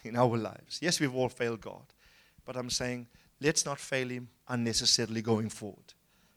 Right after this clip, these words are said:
Yeah? Let's not further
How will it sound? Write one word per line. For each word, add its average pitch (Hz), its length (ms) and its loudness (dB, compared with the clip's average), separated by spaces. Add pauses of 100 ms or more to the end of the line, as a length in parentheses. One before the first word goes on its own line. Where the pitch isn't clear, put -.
(180)
Yeah? 190 200 0 (1080)
Let's 175 220 0
not 170 320 -8 (640)
further 151 560 4